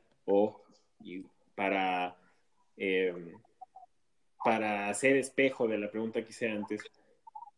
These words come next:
o tienen espacio, esas, las instituciones tienen un, un, un, tienen un lugar más o menos fijo o tienen un lugar más o menos dinámico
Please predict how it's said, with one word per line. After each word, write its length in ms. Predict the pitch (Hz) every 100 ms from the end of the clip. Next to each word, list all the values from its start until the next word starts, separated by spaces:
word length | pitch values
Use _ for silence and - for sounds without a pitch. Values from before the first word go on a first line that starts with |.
| _ 131
o 140 | 117
tienen 380 | 131 139 135 123
espacio, 560 | - 120 117 - 107
esas, 520 | 107 - 104 - - - - 101
las 200 | 101 104
instituciones 760 | 113 120 117 113 131 131 131 127
tienen 240 | 123 117
un, 260 | 120 123 123
un, 220 | 123 123
un, 300 | 110 131 131
tienen 360 | 131 160 170 165
un 120 | 165
lugar 440 | 160 147 147 147 - - _ -
más 220 | 143 160
o 40 |
menos 320 | 147 147 135
fijo 360 | - 180 - 190
o 120 | 160
tienen 220 | - 131
un 100 | 131
lugar 220 | 123 123 127
más 220 | 123 -
o 20 |
menos 300 | 123 127 117
dinámico 840 | 120 123 143 147 131 - 127 -